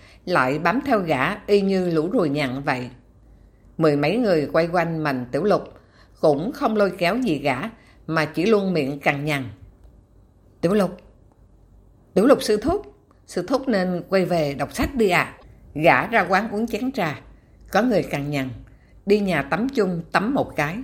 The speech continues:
có người cằn nhằn. Đi nhà hàng ăn bữa cơm, cũng có người cằn nhằn. Nhã hướng đến mấy, Thiết Tưởng cũng bị những lời cằn nhằn đó làm cho hao mòn hết sạch.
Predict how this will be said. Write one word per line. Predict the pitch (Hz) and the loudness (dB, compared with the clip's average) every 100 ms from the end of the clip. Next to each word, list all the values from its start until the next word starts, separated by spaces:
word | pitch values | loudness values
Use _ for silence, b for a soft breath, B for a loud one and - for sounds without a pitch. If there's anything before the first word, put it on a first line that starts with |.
| - - | -14 -2
có | 143 180 | -2 0
người | 254 151 | 0 0
cằn | 135 139 139 | -2 -4 -2
nhằn. | 139 117 - b b b b | -4 -6 -14 b b b b
Đi | - 226 | 0 0
nhà | 214 165 | 2 0
hàng | 151 160 143 139 | 2 0 -2 -4
ăn | 196 175 | -4 0
bữa | 151 | -2
cơm, | - 208 185 170 - - | 0 0 0 -4 -16 -6
cũng | - 131 160 | -2 -2 0
có | - | 0
người | 226 196 | 2 0
cằn | 135 143 135 | -2 -4 -4
nhằn. | 143 123 110 - b b b b b - | -4 -6 -10 -20 b b b b b -4
Nhã | 165 135 | -2 0
hướng | 131 247 220 247 | -2 -2 0 2
đến | 247 262 | 2 2
mấy, | 226 208 311 B B B - | 0 -2 -6 B B B -4
Thiết | 285 - | -4 0
Tưởng | 170 139 240 - | 0 0 -4 -8
cũng | - 185 | -4 -2
bị | 202 147 | 0 0
những | 151 135 | -2 0
lời | 196 156 139 - | 2 2 0 -4
cằn | 143 | -4
nhằn | 147 139 127 | -2 -4 -2
đó | 135 160 | -4 -4
làm | 247 175 131 143 | -2 -2 -2 -2
cho | 160 | -4
hao | 175 156 | -2 -4
mòn | 151 139 127 | -2 -4 -4
hết | 131 214 | -4 -4
sạch. | - 127 | -2 -4